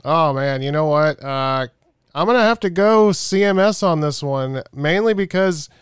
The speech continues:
you know, we know that C M S is, is the first inductee into the May tournament for the D I Y Championship. Uh, and the fact that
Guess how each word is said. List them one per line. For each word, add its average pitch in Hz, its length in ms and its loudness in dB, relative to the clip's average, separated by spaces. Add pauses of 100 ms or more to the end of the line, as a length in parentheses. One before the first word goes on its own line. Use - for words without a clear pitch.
(360)
you 147 120 -4
know, 165 420 4
we 156 220 0
know 170 200 4
that 175 280 2
C 170 200 -2
M 165 140 0
S 160 280 0
is, 143 500 -4
is 135 320 -8
the 127 320 -6
first - 580 0 (160)
inductee 160 840 2
into 143 300 -2
the 131 200 -4
May 143 340 -2
tournament 151 560 -2
for 135 160 -2
the 131 80 -6
D 139 160 -2
I 135 140 2
Y 131 200 2
Championship. 139 800 -4 (580)
Uh, 127 360 0 (640)
and 135 340 0
the 131 60 -4
fact 175 340 2
that 151 400 2